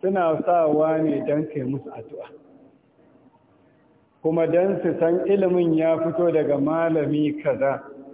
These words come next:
in abun koyi ne, ai koyi da shi. In akwai kurakure a roƙa mata gafara.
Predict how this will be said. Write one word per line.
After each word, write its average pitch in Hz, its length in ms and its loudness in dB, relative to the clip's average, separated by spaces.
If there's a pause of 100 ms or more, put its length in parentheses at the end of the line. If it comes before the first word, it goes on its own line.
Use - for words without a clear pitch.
(600)
in 175 180 0
abun 165 400 0
koyi 170 360 2
ne, 175 320 2 (300)
ai 156 160 -2
koyi 160 380 0
da 120 80 -6
shi. - 260 -10 (680)
In 185 160 -2
akwai 165 320 2
kurakure 151 500 2
a 151 100 2
roƙa 151 320 2
mata 143 240 -2
gafara. 120 440 -4